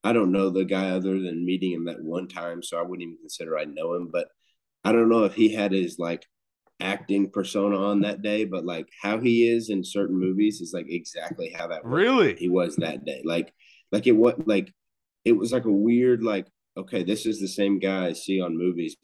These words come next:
Speaker 1: but at the same time, like, he's, like, able to connect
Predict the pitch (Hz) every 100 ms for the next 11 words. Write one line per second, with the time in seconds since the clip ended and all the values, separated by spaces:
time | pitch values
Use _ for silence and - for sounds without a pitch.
0 | - 85 85 - 98 90 - 92 87 85
1 | 78 82 80 - 82 78 - _ _ _
2 | _ _ _ _ _ _ _ - 69 90
3 | 98 98 - 117 95 - 82 90 85